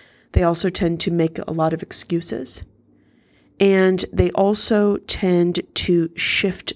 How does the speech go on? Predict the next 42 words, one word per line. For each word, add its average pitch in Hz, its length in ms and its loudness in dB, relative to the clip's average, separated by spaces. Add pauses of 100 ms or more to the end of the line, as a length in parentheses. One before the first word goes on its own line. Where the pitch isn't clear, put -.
the 165 140 -4
blame 151 680 -4
quite - 200 -4
a - 40 -8
bit - 360 -8 (340)
onto 160 720 0
somebody 151 460 -2
else. - 320 -8 (420)
"Oh, 175 220 4
that 165 160 2
wasn't 165 340 -2
my 156 160 -4
fault. - 500 -10 (320)
Oh, 165 540 4 (380)
um, 160 580 -2
you 170 160 2
know, 156 380 -2 (400)
that 156 200 0
wouldn't 170 280 0
have 160 100 -2
happened 156 560 -2
if 165 300 4
so-and-so 165 720 0
wouldn't 151 340 -4
have 151 120 -8
done 147 340 -6 (160)
whatever - 280 -6
it - 140 -12
was." - 260 -10 (1600)
Um, 190 380 4
I 214 120 -2
thought 339 340 -8
that 269 160 2
it'd 202 180 0
be 196 140 2
really 185 240 2
important 175 400 -2
to 160 40 -4
talk 165 280 -4
about 160 240 -4
confidence 160 600 -2
because 160 600 0